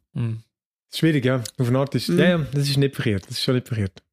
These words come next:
Speaker 3: Hey, eben, das ist, es ist eine mega spannende Entwicklung. Eben, es ist alles so ein bisschen heikel und du musst immer schauen, dass ein bisschen die Sicherheit besteht, Datenschutz besteht, eben, dass so ein Nachweis besteht. Ja,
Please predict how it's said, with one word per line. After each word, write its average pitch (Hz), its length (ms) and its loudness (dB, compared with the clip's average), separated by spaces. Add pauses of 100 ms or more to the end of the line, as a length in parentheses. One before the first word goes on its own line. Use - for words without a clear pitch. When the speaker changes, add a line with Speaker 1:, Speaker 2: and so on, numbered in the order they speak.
(380)
Speaker 3:
Hey, 185 360 2
eben, 202 180 2
das 226 180 4
ist, - 60 -2
es 247 100 0
ist 262 120 0
eine 233 60 6
mega 214 180 2
spannende 214 380 2
Entwicklung. 202 500 0
Eben, 185 160 0
es 214 100 0
ist 190 140 0
alles 180 240 0
so 208 180 0
ein 196 60 -2
bisschen 175 180 0
heikel 202 540 0
und 180 180 0
du 180 40 2
musst 196 180 2
immer 190 180 2
schauen, 202 340 0
dass 175 220 -2
ein - 60 -16
bisschen 175 160 -2
die - 100 -4
Sicherheit 196 400 0
besteht, 185 460 0
Datenschutz 180 580 -2
besteht, 170 720 -2
eben, 175 160 -2
dass - 240 -2
so 175 80 0
ein 175 60 2
Nachweis 190 480 -2
besteht. 190 460 -2 (580)
Ja, 175 240 -2